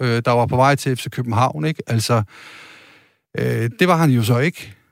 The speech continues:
Altså, han var jo faktisk nærmest, han havde skrevet under med København, faktisk nærmest, ikke? Øh, men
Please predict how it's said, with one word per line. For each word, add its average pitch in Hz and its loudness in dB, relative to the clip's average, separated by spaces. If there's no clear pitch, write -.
Altså, 117 0
han 110 0
var 147 4
jo 214 2
faktisk - -4
nærmest, 123 0
han 123 4
havde 160 4
skrevet 117 -2
under 123 0
med 107 -2
København, 113 -4
faktisk 113 -8
nærmest, 113 -2
ikke? - -4
Øh, 117 2
men 120 -2